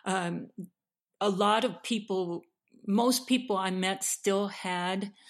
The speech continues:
examples of it that their mothers made, their grandmothers made, and sometimes still wore them, even though, of course, people can buy,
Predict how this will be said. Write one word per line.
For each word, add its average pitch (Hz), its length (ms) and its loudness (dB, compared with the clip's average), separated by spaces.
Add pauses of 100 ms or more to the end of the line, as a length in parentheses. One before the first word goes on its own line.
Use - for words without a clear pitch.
(300)
examples 185 720 0
of 185 220 -2
it 190 160 -4
that 180 160 -4
their 170 100 -2
mothers 170 580 -2
made, 185 360 -4
their 160 100 -2
grandmothers 175 680 -4
made, 185 300 -4
and 190 200 -2
sometimes 247 760 0
still 208 500 2
wore 202 400 2
them, 170 320 -4
even 190 340 0
though, 185 140 -2
of 175 180 -4
course, 180 300 -4
people 175 360 -6
can 170 260 -8
buy, 180 560 -2